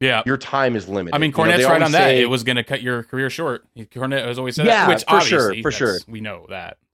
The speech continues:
Speaker 1: So.
Speaker 2: And I don't know, you know, so many people
Speaker 1: God
Speaker 2: say that. I
Speaker 1: damn it.
Speaker 2: think they talk about it on Bruce's podcast a lot. The bu-, you have a bump card, you know, like, where nobody knows what their number is.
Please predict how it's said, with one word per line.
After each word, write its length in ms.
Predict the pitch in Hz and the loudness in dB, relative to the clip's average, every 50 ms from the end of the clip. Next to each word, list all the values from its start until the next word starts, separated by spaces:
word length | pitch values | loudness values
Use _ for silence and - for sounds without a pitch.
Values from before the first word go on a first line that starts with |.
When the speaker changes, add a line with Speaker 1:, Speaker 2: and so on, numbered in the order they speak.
| - - | -10 -4
Speaker 1:
So. 40 | - | -2
Speaker 2:
And 100 | 156 165 | 0 2
I 80 | 180 | 2
don't 160 | 196 226 214 202 | 2 0 2 2
know, 200 | 196 190 185 151 | 2 2 2 2
you 120 | 160 160 | 0 0
know, 180 | 156 151 143 143 135 | 2 2 0 0 -2
so 140 | - - 190 | -4 -4 -4
many 100 | 196 170 | -4 -4
people 200 | - 190 160 151 | -6 -6 -6 -4
Speaker 1:
God 60 | 117 | -2
Speaker 2:
say 120 | - 147 147 | 0 0 0
that. 140 | 139 135 | 2 2
I 40 | 135 | 2
Speaker 1:
damn 60 | 127 | 0
it. 40 | - | 0
Speaker 2:
think 120 | 160 151 - | -4 -6 -6
they 60 | 135 | -6
talk 260 | - - 135 131 - | -4 -2 -2 -2 0
about 220 | - 113 117 113 110 | 0 0 0 0 0
it 60 | 110 | 0
on 160 | 107 104 101 92 | 0 0 -2 -2
Bruce's 320 | - 117 117 - 117 98 | -4 -6 -6 -6 -8 -8
podcast 400 | - 110 101 - - 107 98 90 - | -6 -4 -4 -4 -2 -4 -4 -4 -4
a 20 | 104 | -6
lot. 180 | 95 87 - | -6 -6 -6
The 80 | - - | -6 -8
bu-, 180 | - - 131 | -6 -4 -4
you 100 | - 127 | -2 0
have 80 | 127 113 | 0 0
a 60 | 117 92 | -2 -2
bump 280 | - 107 98 92 - | -2 -2 -2 -4 -6
card, 280 | - - 78 71 - _ _ _ _ - | -12 -10 -10 -10 -10 _ _ _ _ -10
you 80 | 110 | -6
know, 180 | 104 101 98 98 | -2 -2 0 0
like, 340 | 98 101 98 95 92 - - _ _ _ _ _ _ - | 0 0 -2 -2 -4 -8 -12 _ _ _ _ _ _ -2
where 300 | 117 120 117 113 104 - _ _ - | 0 2 2 2 0 -4 _ _ -4
nobody 360 | 123 143 175 185 208 208 190 | 0 2 2 4 4 2 2
knows 260 | - 165 165 156 123 139 | 2 2 2 2 0 0
what 140 | 139 131 - | -2 0 0
their 100 | 131 120 | 0 0
number 420 | 117 113 117 117 110 95 92 82 | 2 2 0 0 0 -2 -4 -6
is. 300 | 76 64 - _ _ - | -6 -10 -12 _ _ -12